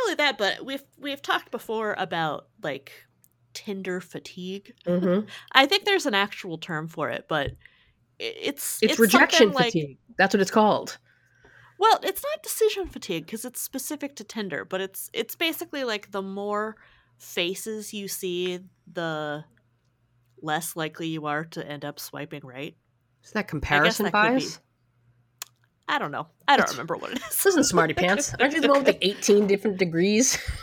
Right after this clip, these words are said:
Speaker 2: <laughs>
Speaker 1: Yeah, but I don't, I'm not a Tinder expert. <laughs>
Speaker 2: <laughs>
Speaker 1: I just read one article about this that said, like, the longer you spend on the app, the less likely it is that you will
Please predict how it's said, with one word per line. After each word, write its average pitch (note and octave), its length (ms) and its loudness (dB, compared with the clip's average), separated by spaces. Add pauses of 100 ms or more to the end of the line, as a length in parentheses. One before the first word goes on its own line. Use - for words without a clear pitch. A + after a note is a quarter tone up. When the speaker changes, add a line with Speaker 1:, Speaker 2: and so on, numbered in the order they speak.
(180)
Speaker 2:
<laughs> G#4 160 6 (920)
Speaker 1:
Yeah, C#4 380 10
but C4 140 4
I C#4+ 120 8
don't, C4+ 300 2
I'm D#4+ 140 8
not F4+ 180 10
a A#3 60 2
Tinder A3+ 380 2
expert. - 480 0
<laughs> - 960 4
Speaker 2:
<laughs> - 420 -6
Speaker 1:
I C#4+ 140 4
just C#4+ 260 0
read B3+ 280 6
one G#3+ 240 6
article D#3+ 440 4
about C3+ 300 -4
this C#3+ 260 -8
that E3+ 200 -12
said, D#3 220 -6
like, D3 260 -6
the G3 160 2
longer A3+ 380 6
you A3 120 -6
spend F#3+ 300 2
on E3+ 80 0
the D#3+ 120 2
app, D#3+ 280 4
the D#3+ 100 -4
less D#3 300 -2
likely D#3+ 280 -6
it D3 80 -4
is D3 220 -4
that - 160 -6
you D#3+ 140 -6
will C3+ 460 -4